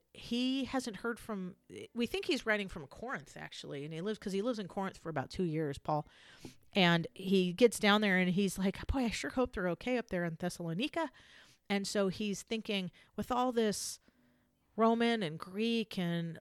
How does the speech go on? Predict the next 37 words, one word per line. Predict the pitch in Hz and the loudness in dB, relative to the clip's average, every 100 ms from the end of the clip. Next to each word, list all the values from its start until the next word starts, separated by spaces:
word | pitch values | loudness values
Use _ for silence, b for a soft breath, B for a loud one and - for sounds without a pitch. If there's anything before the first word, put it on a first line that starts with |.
| 175 | -10
just | 226 - | -8 -4
a | 196 | 0
lot | 202 | 0
of | 175 | 2
pressure | - 185 208 185 185 | 0 -2 -2 -2 -2
and | 160 | -4
persecution | - 196 202 - 170 185 220 | -4 -4 -4 -4 -4 -4 -4
up | 220 - | -6 -2
there, | 220 226 - B B - | -2 -2 -4 B B -6
I | 220 | -2
wonder | 247 269 | 0 0
if | 247 - | -2 0
they're, | 196 180 165 - | -2 -2 -4 -6
they've | 180 160 | -6 -4
survived. | 165 131 104 - | -4 -2 -2 -2
I | 190 | -4
wonder | 226 226 | 0 0
if | 202 | 0
the, | 185 170 160 _ _ _ | -2 0 -2 _ _ _
the | 190 170 | -6 -2
branch | 175 214 214 208 | 2 4 2 -2
or | 175 | -2
the | 160 | 0
ward | 165 190 175 | 2 2 2
up | - | 0
there | 170 156 | 0 0
has | 160 - | 0 0
survived." | 165 160 170 151 B B B | 0 4 4 2 B B B
So | 220 | 0
he | 208 | 2
sends | 220 247 233 | 2 2 -2
Timothy, | - 214 180 139 139 _ _ _ - | -2 -2 -2 -6 -12 _ _ _ 0
who's | 214 | 2
quite | - 202 | 2 0
a | |
bit | 160 | 0
younger. | 156 131 | -2 -4